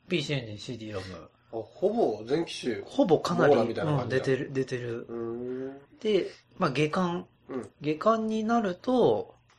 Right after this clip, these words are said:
Speaker 1: えっとね、八八で発売されずに、
Speaker 2: うん。
Speaker 1: 九八、
Speaker 2: うん。
Speaker 1: エフエムタウンズ、
Speaker 2: うん。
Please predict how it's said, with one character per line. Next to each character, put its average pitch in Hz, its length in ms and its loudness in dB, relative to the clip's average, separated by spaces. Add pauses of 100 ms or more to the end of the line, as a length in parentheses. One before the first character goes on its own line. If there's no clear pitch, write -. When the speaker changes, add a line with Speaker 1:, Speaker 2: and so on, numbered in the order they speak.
(160)
Speaker 1:
え 113 160 -12
っ - 40 -20
と 104 120 -16
ね、 101 320 -12
八 226 360 0
八 269 340 0
で 220 120 4
発 151 280 -2
売 147 220 6
さ 139 160 0
れ 135 140 2
ず 127 200 -6
に、 127 400 -6
Speaker 2:
う 139 40 -6
ん。 117 200 -4 (520)
Speaker 1:
九 254 420 0
八、 196 680 2 (100)
Speaker 2:
う 143 100 -6
ん。 113 200 -4 (280)
Speaker 1:
エ 151 120 0
フ 170 120 0
エ 220 80 4
ム 220 160 0
タ 202 140 6
ウ 160 140 2
ン 113 120 -6
ズ、 98 360 -8
Speaker 2:
う 135 80 -6
ん。 113 140 -6